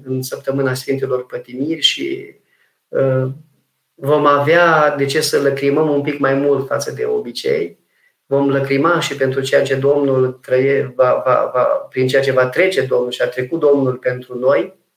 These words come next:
în săptămâna care, ă, va urma, în același timp și pentru faptul că nu putem fi împreună în Sfânta Biserică, dar în noaptea de înviere cu toții vom cânta: „Hristos a înviat din tot sufletul”,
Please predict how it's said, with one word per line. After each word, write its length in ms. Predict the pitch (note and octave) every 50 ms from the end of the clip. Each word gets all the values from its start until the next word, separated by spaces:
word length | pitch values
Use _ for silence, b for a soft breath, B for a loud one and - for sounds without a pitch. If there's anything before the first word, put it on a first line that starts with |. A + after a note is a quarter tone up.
| _ _
în 220 | - C#3+ C3+ C3+
săptămâna 600 | C3 - C3+ C3+ - - B2+ C3+ C#3 C3+ B2+ B2
care, 600 | B2 - B2+ B2 B2 A#2+ A#2 A#2+ - - - - _ _ _ _ _ _ _ _ _ _ _ -
ă, 460 | C3 B2 A#2+ A#2+ A#2+ A#2 A#2 A2+ - - C3+ - - _ B2+
va 160 | B2+ B2+ B2+
urma, 580 | A#2+ A#2+ B2 A#2+ B2 C3+ C#3+ E3+ F#3+ F#3+ - b b b b b b b b
în 160 | - C#3+ C#3+
același 340 | C#3+ C#3 C#3+ D3 C#3 C3 C3
timp 140 | D3+ D3 C3+
și 120 | - F3+
pentru 240 | E3 E3 D#3 D3 C#3
faptul 360 | C#3 C#3+ C#3 - - C#3+ C3
că 120 | C3+ -
nu 120 | C#3 D3 D3+
putem 320 | C#3+ - C3+ - C3+ C3
fi 180 | C3 C#3 C3 C3
împreună 500 | B2+ B2 - - B2+ C3 C3 C3 C3 B2+
în 60 | B2+
Sfânta 320 | B2+ - - C3 C3 C#3
Biserică, 680 | C3+ B2 A#2+ - - - C#3+ D3+ D3 - F3+ F#3 F3+ B B B B B B _
dar 360 | - B2+ B2 C3 D3 D#3 D3
în 100 | C#3 C3+
noaptea 360 | C#3 D3 D#3+ D#3+ - - C#3
de 100 | C3 C3
înviere 640 | C3 B2+ B2 B2 B2+ - C3 C3 C#3+ D3 D3 - B B B B B _
cu 100 | _ -
toții 320 | C3+ C3 C#3 C#3+ C#3 D3+ D3
vom 200 | C3+ C#3 C#3 C#3
cânta: 360 | C3+ C#3 C3 C3 C#3 C3+ C3
„Hristos 480 | - - B2 - - - C3+ C3+ C3+ -
a 100 | C3 B2+
înviat 480 | C3 B2+ C3 B2+ B2 B2+ B2 b b b b b b b _ _
din 220 | C3 B2+ B2+ B2
tot 160 | B2+ C3+ B2+
sufletul”, 800 | - - - B2+ A#2 - - - - - D#2 D#2 D#2 D#2 - _